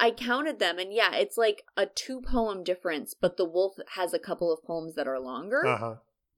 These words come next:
Speaker 1: So they take up more space.
Speaker 2: Like, by word count, maybe it is closer to
Speaker 1: Yeah, like, the
Speaker 2: fifty fifty.
Speaker 1: wolf, the wolf has a sestina that's just enormous.
Speaker 2: Mm-hmm.
Speaker 1: So, like, um, but I just remember thinking, like, what a weird claim to make when you can very easily count.
Speaker 2: Yeah,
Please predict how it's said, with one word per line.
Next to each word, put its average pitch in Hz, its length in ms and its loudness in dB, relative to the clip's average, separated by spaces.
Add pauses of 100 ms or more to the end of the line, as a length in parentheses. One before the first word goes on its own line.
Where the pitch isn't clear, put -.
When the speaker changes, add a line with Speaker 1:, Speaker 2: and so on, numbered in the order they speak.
(340)
Speaker 1:
So - 180 6
they 196 140 6
take 208 240 -2
up 196 120 4
more 185 140 -4
space. - 320 -2
Speaker 2:
Like, 127 220 6
by 127 120 6
word 127 440 2
count, 120 340 -2
maybe 117 380 -2
it 113 100 -6
is 113 220 -6
closer 127 340 0
to 110 100 -6 (140)
Speaker 1:
Yeah, 285 180 8
like, 233 140 6
the - 80 2
Speaker 2:
fifty 330 60 4
fifty. 285 100 2
Speaker 1:
wolf, 349 180 0 (460)
the 302 100 2
wolf 330 260 0
has 285 180 -4
a 214 40 -4
sestina 185 540 -4
that's 143 220 -8
just - 260 -8
enormous. 156 680 -4
Speaker 2:
Mm-hmm. 117 80 -4
Speaker 1:
So, 185 240 4
like, 160 400 2 (720)
um, 214 360 2
but 254 160 6
I 240 120 8
just 302 160 0
remember 277 200 -2
thinking, 240 260 -8
like, 214 160 -4
what 208 200 8
a 349 60 4
weird 269 380 -2
claim 233 340 -2
to 240 100 -8
make 185 240 -2
when 180 140 -4
you 180 100 -8
can 190 260 -6
very 202 340 4
easily 185 680 -6
count. 156 520 -2
Speaker 2:
Yeah, 127 240 2